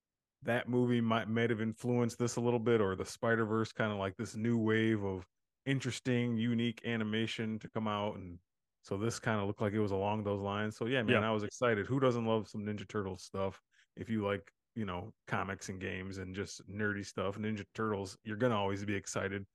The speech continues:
Speaker 1: about a new Turtles project. So yeah, dude, I was, I was really, uh,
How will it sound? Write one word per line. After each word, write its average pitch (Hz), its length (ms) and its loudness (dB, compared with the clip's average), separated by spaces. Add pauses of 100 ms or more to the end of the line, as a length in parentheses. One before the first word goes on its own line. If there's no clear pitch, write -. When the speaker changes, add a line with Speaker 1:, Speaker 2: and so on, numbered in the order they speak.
(260)
Speaker 1:
about 113 240 4
a 110 60 4
new 120 160 4
Turtles 104 380 2
project. 101 400 -4
So 131 180 4
yeah, 202 260 4
dude, 101 300 -6
I 113 120 2
was, 110 240 2
I 110 120 -2
was 101 200 -2
really, 98 440 -2 (460)
uh, 98 240 -10